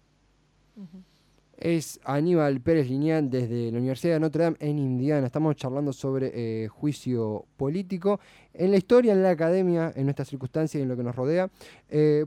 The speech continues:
Speaker 2: para comenzar a, a cerrar, eh, Aníbal, en una nota que toma lugar un nueve de enero, el año aún casi que no arranca, o sí, con los sucesos que estamos atravesando, ¿crees que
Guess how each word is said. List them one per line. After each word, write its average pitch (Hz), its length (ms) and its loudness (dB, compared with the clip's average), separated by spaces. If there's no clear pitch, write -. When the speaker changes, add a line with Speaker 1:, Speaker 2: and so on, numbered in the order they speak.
Speaker 2:
para 175 200 2
comenzar 185 380 0
a, 151 180 2
a 147 260 -4
cerrar, 220 680 -2
eh, 117 680 -6
Aníbal, 185 460 -2
en 143 100 -6
una 143 100 -2
nota 156 260 -2
que 131 80 -6
toma 143 160 -2
lugar 147 180 0
un 143 160 0
nueve 180 300 6
de 147 140 2
enero, 175 500 2
el 131 100 -2
año 143 360 0
aún 139 380 -2
casi 160 240 -6
que 127 120 -2
no 131 80 0
arranca, 131 420 -4
o 113 100 -8
sí, 143 320 0
con 107 120 -4
los 107 100 -6
sucesos 117 280 -6
que - 80 -12
estamos 120 240 -4
atravesando, 120 640 -2
¿crees 220 280 8
que 214 240 6